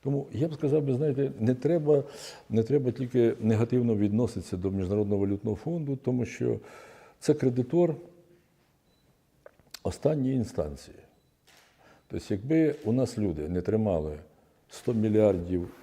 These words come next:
доларів у себе вдома в банках, е, в скляних банках трьохлітрових, да, а, е, мали б у фінансовій системі, от уявіть собі, сто мільярдів.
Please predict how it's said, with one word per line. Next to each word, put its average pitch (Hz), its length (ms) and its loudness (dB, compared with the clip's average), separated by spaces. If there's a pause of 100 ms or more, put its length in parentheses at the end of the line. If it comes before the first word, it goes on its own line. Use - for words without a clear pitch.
(920)
доларів 87 520 0 (560)
у 87 60 -8
себе 85 540 -2 (680)
вдома 113 380 -2
в 78 100 -4
банках, 82 680 -4 (120)
е, - 180 -20 (920)
в 98 60 -16
скляних 85 500 -4 (220)
банках 76 360 -8 (220)
трьохлітрових, 87 680 -8 (420)
да, 113 180 -10 (1000)
а, 85 540 -4 (640)
е, - 40 -20 (280)
мали 98 280 0
б 85 80 -4 (100)
у - 40 -10
фінансовій 90 560 -2
системі, 76 520 -6 (240)
от 113 180 -6
уявіть 127 240 -4
собі, 85 240 -12
сто 190 220 -8
мільярдів. 165 580 -4